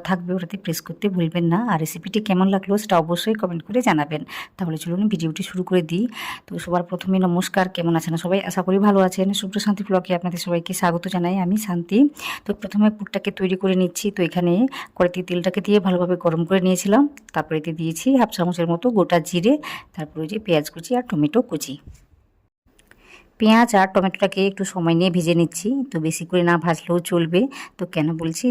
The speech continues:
রেসিপিটি দেখলে বুঝতে পারবেন। তো এখানে মোটামুটি একটু সময় নিয়ে ভেজে নেওয়ার পর এতে আমি দিয়েছি লঙ্কা গুঁড়ো, হলুদ গুঁড়ো, ধনে গুঁড়ো, জিরে গুঁড়ো। দেখুন এই মশলাগুলো কিন্তু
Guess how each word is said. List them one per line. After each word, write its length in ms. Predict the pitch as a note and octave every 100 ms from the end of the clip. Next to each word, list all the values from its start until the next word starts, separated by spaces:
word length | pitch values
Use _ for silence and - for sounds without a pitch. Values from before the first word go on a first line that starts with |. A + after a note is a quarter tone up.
| A3+
রেসিপিটি 320 | - - D#3+ D#3+
দেখলে 200 | D#3 E3+ E3
বুঝতে 200 | E3+ G3 F3
পারবেন। 240 | D#3+ A3+ C#4 - -
তো 80 | - F3
এখানে 220 | E3 F#3+ F#3+
মোটামুটি 380 | F3 E3+ E3 G3 C4+ C4 _ - - - -
একটু 140 | F#3+ G3+ -
সময় 180 | F#3 F#3
নিয়ে 120 | F#3+
ভেজে 160 | F#3 F3+
নেওয়ার 200 | F3+ F3+ F3
পর 120 | E3+ E3+
এতে 140 | D#3+ D#3+ E3
আমি 100 | E3 D#3+
দিয়েছি 320 | E3 D#3+ - F3
লঙ্কা 280 | D3+ D3 E3+ E3
গুঁড়ো, 200 | D#3+ E3+ F#3
হলুদ 260 | F3 F3+ F3
গুঁড়ো, 200 | E3+ E3 E3+
ধনে 200 | F3 E3 D#3+
গুঁড়ো, 180 | - F#3+ G3
জিরে 200 | F3+ F3 E3
গুঁড়ো। 200 | D#3 E3+ B3 - -
দেখুন 180 | - A3 G3
এই 60 | F#3
মশলাগুলো 380 | F#3+ - F#3 F3+ F3
কিন্তু 160 | F#3